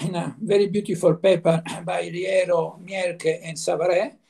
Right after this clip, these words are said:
And, uh, they call this, uh, question, this topic, entropy optimal transport, which is exactly the case as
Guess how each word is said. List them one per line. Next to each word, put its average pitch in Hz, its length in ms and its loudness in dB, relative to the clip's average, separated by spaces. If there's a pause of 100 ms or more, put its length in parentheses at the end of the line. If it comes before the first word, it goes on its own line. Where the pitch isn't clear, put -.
(600)
And, 214 320 4
uh, 196 340 6
they 202 180 2
call 196 480 2
this, 202 420 -10
uh, 175 220 0 (340)
question, 170 640 -2
this 165 380 -8
topic, 170 760 0
entropy 196 520 0
optimal 170 600 -2
transport, 175 680 -2
which 214 300 -2
is 190 180 -2
exactly 185 680 0 (540)
the 165 180 2
case 202 480 6
as 175 300 4